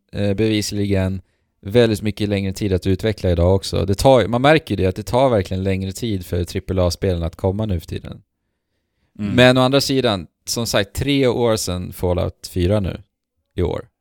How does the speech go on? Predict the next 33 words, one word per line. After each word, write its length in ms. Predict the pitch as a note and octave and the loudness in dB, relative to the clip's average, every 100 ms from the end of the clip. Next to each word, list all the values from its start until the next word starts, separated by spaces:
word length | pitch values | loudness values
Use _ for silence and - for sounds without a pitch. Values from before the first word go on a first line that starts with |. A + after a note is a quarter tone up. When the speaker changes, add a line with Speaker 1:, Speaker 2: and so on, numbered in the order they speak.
| _ _ _ _ _ _ _ _ - | _ _ _ _ _ _ _ _ -2
Speaker 1:
Det 120 | G2 | -2
börjar 460 | G2+ B2+ A#2 B2 A2 | 6 6 8 6 2
bli 120 | G2 | 2
dags 360 | G#2+ F2 E2+ E2+ - | 2 2 0 -4 -6
Speaker 2:
Jäklar 200 | - B2+ | -12 -4
vad 100 | F#2+ | 2
Speaker 1:
för 220 | F#2 E2+ F2 _ _ _ | 2 2 -2 _ _ _
Speaker 2:
vad 120 | G2+ | -12
tiden 320 | G2 G#2 G2 G#2 | -6 -4 -4 -2
går 200 | G2+ E2+ | -4 -4
alltså. 180 | G#2 G#2 F#2+ | -4 -2 2
Speaker 1:
<laughs> 200 | C#3 B2+ | 2 0
Ja. 140 | - A2 - F#3 G3+ F#3 E3 D3+ G2+ F#2+ - | -2 -6 -6 -12 -12 -14 -14 -10 -6 -6 4
Det 140 | C3 | 4
börjar 320 | B2+ C#3+ C#3 | 10 12 12
ju 60 | C#3 | 10
bli 120 | B2 | 8
dags 260 | B2 B2 - | 2 2 2
för 80 | A2+ | 2
nästa 280 | G2+ - | 2 4
Elder 140 | G2+ F#2+ | 2 2
Scrolls. 420 | - F2 F2 - | 0 0 0 -4
Kanske 380 | - D#3+ C#3 F3 | 2 2 4 2
att 100 | - | 2
vi 80 | C#3+ | -2
får 100 | C3 | -2
se 300 | - F#3 E2+ | 0 2 2
det 60 | |
i 40 | D#2 | 2
alla 160 | D#2 | -2
fall, 200 | - D2+ | -4 -6
tänker 320 | D#2 D#2 - | -6 -12 -12
jag. 120 | - | -14